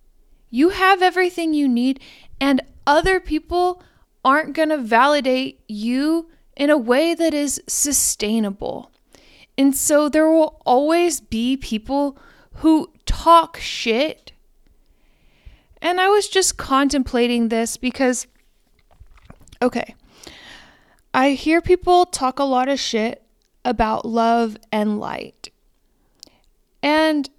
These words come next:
I'm like, are they talking about me? Because I fucking love love and light. I'm like,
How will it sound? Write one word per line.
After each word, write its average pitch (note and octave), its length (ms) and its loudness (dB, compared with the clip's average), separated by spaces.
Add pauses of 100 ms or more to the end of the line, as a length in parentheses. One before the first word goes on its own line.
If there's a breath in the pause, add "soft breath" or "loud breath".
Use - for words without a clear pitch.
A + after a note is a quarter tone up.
(920)
I'm E4 160 0
like, F#4 320 2
are D4 180 8
they F4+ 140 4
talking A4+ 420 2
about A4+ 380 0
me? G3 720 -6 (480)
Because E4+ 340 0
I F4+ 160 6
fucking E4 560 0
love A#3 400 2
love A3+ 720 0
and A3 320 -4
light. A#3 520 -6 (480)
I'm D4 160 0
like, E4+ 440 0